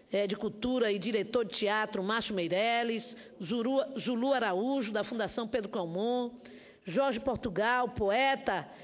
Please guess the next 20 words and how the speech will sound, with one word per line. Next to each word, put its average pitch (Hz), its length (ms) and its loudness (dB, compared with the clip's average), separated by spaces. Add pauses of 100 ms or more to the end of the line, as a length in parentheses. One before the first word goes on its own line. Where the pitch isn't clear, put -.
(140)
compositor 233 680 0
e 240 40 0
secretário 226 600 -2
de - 60 -6
Cultura 226 340 -2
da 202 120 0
Bahia, 220 580 -2 (840)
Marquinhos, 277 880 2 (280)
que - 80 -2
é 240 100 2
um 254 120 0
dos 254 180 -2
principais 262 640 -2
idealizadores, 247 1120 0
produtor 269 760 0 (320)
deste 285 500 2
evento, 262 680 -2 (280)
que 226 120 -8
tá 269 180 0
mudando 269 800 0